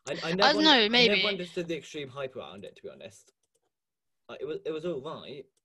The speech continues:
Speaker 1: but it was never astounding.
Speaker 2: Yeah.
Speaker 1: But I think maybe when I rewatch it, I, I think after rewatching this, I'm gonna certainly go into movies like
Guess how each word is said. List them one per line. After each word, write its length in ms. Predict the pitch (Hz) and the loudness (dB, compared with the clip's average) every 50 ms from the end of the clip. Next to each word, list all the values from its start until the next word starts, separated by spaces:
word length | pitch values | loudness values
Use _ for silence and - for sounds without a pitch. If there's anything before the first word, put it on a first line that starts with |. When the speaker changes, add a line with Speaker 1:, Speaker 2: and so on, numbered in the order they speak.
| _ _ _ _ _ _ _ _ _ _ _ | _ _ _ _ _ _ _ _ _ _ _
Speaker 1:
but 80 | - - | -14 -14
it 60 | 98 | -14
was 140 | 117 117 123 | -14 -12 -10
never 240 | 135 127 110 104 | -10 -10 -10 -12
astounding. 500 | 101 - - 127 123 110 101 - - - - - _ _ _ _ _ _ | -14 -12 -10 -10 -10 -10 -12 -16 -20 -20 -20 -20 _ _ _ _ _ _
Speaker 2:
Yeah. 400 | - 247 233 220 214 196 196 196 208 - - _ - | -4 0 0 0 0 0 -4 -8 -12 -14 -18 _ -10
Speaker 1:
But 100 | - 160 | -8 -4
I 20 | 170 | -2
think 160 | 190 180 185 | -2 0 2
maybe 180 | 190 185 175 | 2 0 0
when 160 | 175 170 165 165 | 0 -2 -2 -2
I 80 | 156 | -4
rewatch 500 | 147 151 147 143 151 160 139 - - - | -4 -6 -6 -4 -2 -2 -2 -4 -6 -10
it, 80 | 120 104 - | -10 -10 -8
I, 100 | 135 147 - 156 | -10 -10 -12 -10
I 60 | 151 | -8
think 140 | 165 165 170 | -6 -4 -4
after 260 | 170 175 170 175 170 | -4 -4 -6 -8 -8
rewatching 420 | 165 165 156 147 123 127 - 143 | -6 -6 -4 -6 -6 -8 -8 -6
this, 200 | 143 131 117 - - | -4 -4 -4 -6 -8
I'm 140 | 131 135 135 | -12 -12 -10
gonna 260 | - - 143 139 - | -10 -10 -10 -10 -12
certainly 320 | - - - 135 123 139 | -12 -12 -10 -10 -10 -6
go 100 | 131 127 127 | -6 -6 -6
into 140 | 127 131 135 | -6 -8 -8
movies 280 | 135 127 120 120 113 - | -8 -8 -8 -10 -12 -10
like 200 | 127 117 - | -10 -10 -10